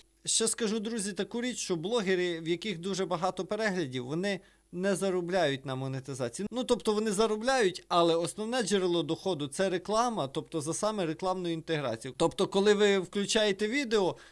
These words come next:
і там йде хвилина відео, а далі людина говорить відступ і говорить рекламну інтеграцію, там, що спонсором випуску є, відповідно, якийсь товар, чи там ще щось він хоче прорекламувати.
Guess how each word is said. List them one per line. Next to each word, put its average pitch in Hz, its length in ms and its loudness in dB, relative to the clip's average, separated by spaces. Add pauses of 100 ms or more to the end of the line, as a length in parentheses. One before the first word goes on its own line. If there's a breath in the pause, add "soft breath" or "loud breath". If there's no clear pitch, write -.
(120)
і 165 100 -2
там 180 260 2
йде 175 200 2
хвилина 190 420 0
відео, 208 300 2
а 151 80 4
далі 165 520 2
людина 165 440 0
говорить 156 520 0
відступ 214 400 -6
і 165 220 0
говорить 156 500 0
рекламну 151 440 -2
інтеграцію, 165 640 -4
там, 151 200 -4
що 143 140 -8
спонсором 151 600 -4
випуску 151 480 -6
є, 139 240 -2 (160 loud breath)
відповідно, 147 800 -2
якийсь 139 380 -2
товар, 170 440 0
чи 151 140 -6
там 131 180 -4
ще 185 240 0
щось 165 220 -6
він 160 100 -2
хоче 151 260 -2
прорекламувати. 143 840 -4